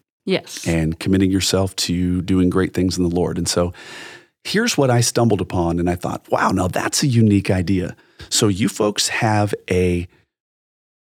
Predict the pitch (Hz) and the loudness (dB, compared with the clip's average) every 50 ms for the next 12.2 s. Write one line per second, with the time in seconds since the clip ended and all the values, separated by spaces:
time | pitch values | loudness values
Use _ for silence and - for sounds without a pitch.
0 | - - 92 87 90 87 87 90 92 98 107 120 135 - 120 110 107 113 120 117 | -4 -2 0 0 0 0 0 0 0 2 4 4 4 4 4 4 4 2 0 -4
1 | - - - - - - - 101 104 101 92 - - 92 90 87 87 - - _ | -6 -12 -18 -18 -12 -2 0 0 2 2 -2 -4 -4 -2 -2 -2 -2 -6 -10 _
2 | _ _ _ _ _ _ _ _ - 98 92 95 95 90 90 82 - - - - | _ _ _ _ _ _ _ _ -2 0 2 2 2 2 2 0 0 -2 -4 -6
3 | - - - - - 87 85 - - 92 90 98 120 160 - - - _ _ _ | -6 -4 -4 0 2 0 0 2 0 0 2 2 2 0 0 -4 -10 _ _ _
4 | _ _ _ _ _ - 90 87 - - 82 80 87 110 - - - - _ _ | _ _ _ _ _ -4 -2 -2 0 0 0 2 2 2 0 -2 -4 -14 _ _
5 | _ _ _ _ - - 87 78 78 76 - - - 110 113 123 123 135 117 95 | _ _ _ _ -8 -6 -4 -4 -4 -4 -6 -4 -2 0 2 4 4 4 4 2
6 | - - 87 82 - - 85 80 78 85 - - - _ _ _ - 87 90 90 | 2 -2 -4 -4 -2 -2 -2 -2 -2 -4 -8 -10 -12 _ _ _ -2 0 2 2
7 | 87 - 90 92 95 98 - - 95 98 95 101 98 92 87 92 85 82 - - | 2 2 2 2 2 2 2 2 2 2 4 4 4 4 2 0 0 -2 -2 -2
8 | - - - - - 82 82 - - 98 92 90 95 92 - - - 107 101 98 | -4 -4 -4 -2 -2 -2 -2 0 0 0 2 2 2 0 -2 0 0 2 2 2
9 | 110 101 - - - 131 135 135 131 - - 98 87 87 90 95 95 90 95 - | 2 0 -2 -4 0 2 2 2 2 0 0 0 2 4 4 4 2 2 0 -2
10 | - - - 117 117 107 90 82 82 80 - - 82 80 85 101 - - - 208 | -4 -2 0 2 2 2 2 0 -2 -4 -2 -2 0 0 0 0 -2 -4 -4 -2
11 | 185 175 156 156 - - _ - - - - - - - - _ - 104 98 95 | -2 0 -2 -4 -6 -10 _ -20 -18 -18 -16 -18 -18 -20 -20 _ 0 2 4 6
12 | 98 95 98 98 | 6 6 4 2